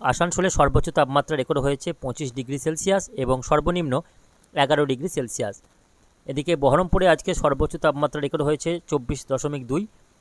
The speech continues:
সর্বনিম্ন এগারো দশমিক ছয়। বাঁকুড়াতে চব্বিশ ডিগ্রি সর্বোচ্চ তাপমাত্রা রেকর্ড হয়েছে এবং সর্বনিম্ন দশ দশমিক আট ডিগ্রি।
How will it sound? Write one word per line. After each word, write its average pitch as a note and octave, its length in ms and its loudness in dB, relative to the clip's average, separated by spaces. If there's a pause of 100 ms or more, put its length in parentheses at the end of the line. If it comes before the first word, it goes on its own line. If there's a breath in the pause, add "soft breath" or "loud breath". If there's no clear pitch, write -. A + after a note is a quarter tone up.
(160)
সর্বনিম্ন C#3 640 0
এগারো C3 340 0
দশমিক C3 380 -6
ছয়। C3 220 2 (480)
বাঁকুড়াতে D3+ 600 2
চব্বিশ C#3+ 440 -4
ডিগ্রি D3 260 -4
সর্বোচ্চ C3 460 -2
তাপমাত্রা C#3+ 500 -2
রেকর্ড C3 260 -2
হয়েছে C#3+ 320 -2
এবং B2 260 -2
সর্বনিম্ন C3+ 580 -2
দশ B2 340 0
দশমিক C3 400 -4
আট B2+ 180 0
ডিগ্রি। G#2+ 360 -10